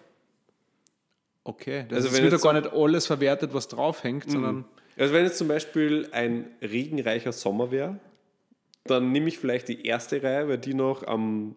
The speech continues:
Speaker 2: am
Speaker 1: Mhm.
Speaker 2: süßesten ist, lass aber die zweite Reihe komplett aus, weil die viel zu sauer ist und noch viel zu unreif. In dem Sommer war es aber so gut, dass quasi
Speaker 1: Bis zur
Speaker 2: der
Speaker 1: zweiten
Speaker 2: Rest
Speaker 1: gegangen.
Speaker 2: Zucker in der ersten Reihe so hoch war, dass er gesagt hat, das wär eigentlich alles, du kannst Süßwein draus machen, das ist ja überhaupt nicht seine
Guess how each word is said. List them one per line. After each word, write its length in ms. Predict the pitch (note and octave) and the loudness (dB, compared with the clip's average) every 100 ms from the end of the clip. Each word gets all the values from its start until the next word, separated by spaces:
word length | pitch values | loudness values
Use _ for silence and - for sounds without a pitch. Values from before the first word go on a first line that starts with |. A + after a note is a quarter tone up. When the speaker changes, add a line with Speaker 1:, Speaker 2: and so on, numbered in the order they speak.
| - | -8
Speaker 2:
am 120 | G#2+ | -6
Speaker 1:
Mhm. 40 | |
Speaker 2:
süßesten 720 | - - C3+ C3+ C#3 A2 A#2+ | -4 -2 -2 -2 -4 -6 -2
ist, 280 | B2 E3+ - - _ _ _ _ | -2 -2 -8 -20 _ _ _ _
lass 320 | - A2+ A#2+ | -2 0 0
aber 80 | C3+ | -2
die 100 | B2+ | -2
zweite 440 | A#2+ A2+ A2 A2+ A2 | 0 0 0 0 0
Reihe 200 | G#2 G#2 | 0 0
komplett 400 | A#2+ A2+ A2+ - | -2 -2 -2 -2
aus, 240 | G2+ - | -4 -4
weil 60 | B2 | -6
die 80 | |
viel 220 | A2+ F#3 - | -6 -8 -8
zu 120 | C#3 | -10
sauer 380 | - B2 C3+ C3+ | -4 -2 0 0
ist 200 | C3 C3 | -2 -2
und 100 | B2 | -2
noch 120 | A#2 | -4
viel 180 | C#3 C3 | -8 -10
zu 140 | - | -6
unreif. 400 | B2 G#2 G2 - - - _ | -4 -2 -4 -6 -18 -20 _
In 160 | A#2+ A#2 | -4 0
dem 200 | C3+ E3 | 0 0
Sommer 400 | E3 D3+ D#3 D3+ | 0 0 0 0
war 100 | A#2 | 0
es 80 | A#2+ | 0
aber 140 | B2 | -4
so 280 | A#2+ - E3+ | -4 -2 -4
gut, 420 | E3+ F3+ F3+ - | -4 -8 -8 -6
dass 420 | - A#2 A2+ - - | -2 -2 -2 -8 -6
quasi 540 | G#2 G#2+ B2+ C3 C3 - | -4 -2 0 -2 -2 -6
Speaker 1:
Bis 180 | C3 - | -8 -4
zur 120 | C#3 | -4
Speaker 2:
der 60 | A2+ B2+ A#2+ | 0 2 4
Speaker 1:
zweiten 60 | |
Speaker 2:
Rest 260 | B2 C#3 B2+ | 4 0 0
Speaker 1:
gegangen. 200 | B2 B2 | -2 0
Speaker 2:
Zucker 480 | G3+ - E3 D3+ C#3 | -2 0 0 2 0
in 120 | B2+ | 0
der 160 | B2 | -2
ersten 320 | A2+ B2 - C3+ | -2 -4 -4 -2
Reihe 260 | B2 B2 | 2 0
so 240 | B2 - G3+ | 0 -2 -2
hoch 420 | G#3+ G#3+ G#3+ B2 | 2 0 0 0
war, 420 | G#2+ A#2+ F3+ - _ _ _ _ | 0 0 -4 -16 _ _ _ _
dass 120 | C3 | 0
er 80 | C#3 | 2
gesagt 320 | C3 C3+ - | 2 0 0
hat, 180 | C3+ - | -2 0
das 180 | B2 B2 | -4 0
wär 180 | A2+ A#2 | 0 0
eigentlich 400 | - G#3+ B2+ A#2+ | -2 -2 -2 -2
alles, 220 | A2 A2+ | -4 -6
du 80 | A2+ | -4
kannst 260 | C3+ B2 | -4 -4
Süßwein 400 | - E3 - A2 | -6 -6 0 0
draus 220 | G#2 G#2 A2 | 2 0 0
machen, 240 | A2 B2 | -2 0
das 80 | A2 | 0
ist 60 | |
ja 80 | A2 | 0
überhaupt 320 | G#2+ G#2+ G#2+ - | 0 0 -2 -4
nicht 200 | A2+ - | -6 -4
seine 580 | G#2 G2+ G2+ G#2 - | -6 -4 -4 -6 -6